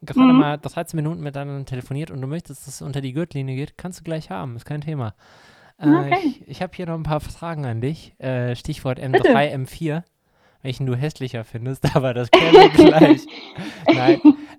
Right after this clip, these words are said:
Speaker 1: Ähm, we-, du machst neu und gebraucht. Da, da interessiert's mich jetzt natürlich als Gebrauchtwagenverkäufer.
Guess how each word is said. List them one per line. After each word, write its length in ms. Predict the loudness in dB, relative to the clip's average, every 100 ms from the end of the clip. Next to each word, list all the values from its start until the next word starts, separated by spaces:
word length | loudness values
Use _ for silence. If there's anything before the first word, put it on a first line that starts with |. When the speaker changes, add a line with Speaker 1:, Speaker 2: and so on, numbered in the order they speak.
| -2
Speaker 1:
Ähm, 280 | -2 -2 -10 -20 -20 -20 -20 -20
we-, 240 | -12 -12 -12 _ _ _ _
du 140 | -8 -4
machst 220 | -4 -4
neu 180 | -6 -6
und 80 | -8
gebraucht. 440 | -10 -10 -10 -8 -8
Da, 60 | -10 -8
da 160 | -4
interessiert's 760 | -4 -6 -10 -8 -10 -8 -8 -6
mich 160 | -8
jetzt 160 | -8 -10
natürlich 760 | -12 -12 -14 -4 -4 -4 -8 -10
als 200 | -12 -12
Gebrauchtwagenverkäufer. 1500 | -12 -6 -4 -4 -6 -8 -10 -14 -10 -6 -4 -4 -4 -6